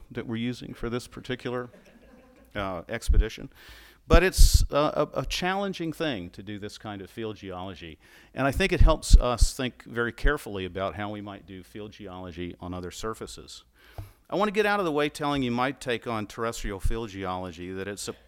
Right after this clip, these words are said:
primarily an adaptive observational science. And I think that's very important when we think about making plans to do missions to other surfaces. It's one in which we have to make a decision on the rocks as we go, as we're doing the science, how to change the experiment.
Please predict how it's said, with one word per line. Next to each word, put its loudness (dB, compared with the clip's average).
primarily 10
an -6
adaptive -4
observational -8
science. -10
And -12
I -12
think -10
that's -6
very -4
important -8
when -8
we -10
think -10
about -4
making -8
plans -10
to -18
do -10
missions -10
to -16
other -12
surfaces. -12
It's -14
one -2
in -4
which -6
we -6
have 2
to -4
make -2
a -6
decision -6
on -4
the -4
rocks -2
as -8
we -12
go, -6
as -6
we're -10
doing -8
the -10
science, -10
how -12
to -12
change -10
the -18
experiment. -10